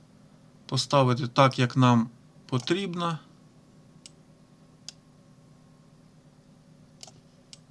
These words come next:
Ну, нехай буде так. І для цього нам потрібно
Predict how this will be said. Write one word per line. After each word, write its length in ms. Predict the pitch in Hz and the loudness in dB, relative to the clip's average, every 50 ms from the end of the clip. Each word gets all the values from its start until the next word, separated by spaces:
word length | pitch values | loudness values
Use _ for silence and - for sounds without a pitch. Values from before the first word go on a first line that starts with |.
| - _ _ _ _ _ _ - - - - | -20 _ _ _ _ _ _ -20 -12 -8 -6
Ну, 120 | 240 160 | -4 -2
нехай 260 | 143 135 127 - 143 | 0 -2 0 -2 -2
буде 220 | 127 123 120 127 127 | -2 -2 -2 -2 -2
так. 300 | - 113 110 - - - - - - - - - - - - - - - - - - - - - - - - - - - | -4 -6 -12 -14 -16 -20 -20 -20 -20 -20 -20 -20 -20 -20 -20 -20 -20 -20 -20 -20 -20 -20 -20 -20 -20 -20 -20 -8 -2 0
І 80 | 156 | 0
для 140 | 147 170 180 | 0 0 0
цього 220 | - - 208 185 | 2 2 2 4
нам 160 | 175 175 170 131 | 4 2 2 2
потрібно 580 | 160 151 - 185 202 165 160 160 151 135 - | 0 -2 -2 -4 -4 -4 -2 0 -2 -2 -2